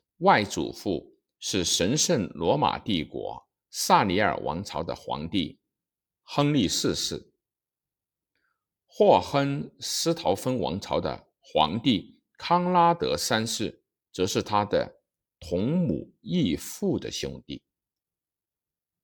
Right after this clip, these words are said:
因此，他是弗里德里希一世的叔父。游学巴黎之后，在南德意志的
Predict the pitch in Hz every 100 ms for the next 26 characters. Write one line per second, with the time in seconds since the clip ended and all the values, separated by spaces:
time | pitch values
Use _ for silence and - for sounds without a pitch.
0 | _ - 117 123 85 - - _ _ -
1 | 143 - 123 - 131 107 - 110 73 -
2 | 101 101 - 160 165 - 120 69 65 -
3 | - 156 156 - 147 69 _ _ _ _
4 | _ _ _ - 156 208 110 127 - -
5 | 208 202 78 - 101 - 101 - - _
6 | - 127 90 - - - 78 98 185 202
7 | - 101 120 104 107 87 76 57